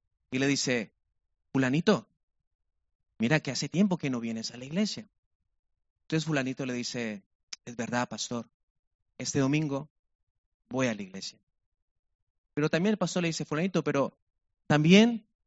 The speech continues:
me han dicho que te han visto borracho en las cantinas, que prácticamente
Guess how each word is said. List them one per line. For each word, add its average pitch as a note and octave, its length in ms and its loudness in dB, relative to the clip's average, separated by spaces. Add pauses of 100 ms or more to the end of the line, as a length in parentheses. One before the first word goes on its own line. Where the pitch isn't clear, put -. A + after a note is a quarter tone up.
(580)
me C#3+ 120 2
han F3 120 6
dicho G3 460 0 (680)
que C#3 380 2
te - 80 -2
han D3 80 2
visto F#3+ 260 4
borracho D3+ 600 0 (380)
en C#3+ 100 -6
las D3 140 -4
cantinas, C#3+ 760 0 (520)
que D#3 120 0
prácticamente A3+ 840 0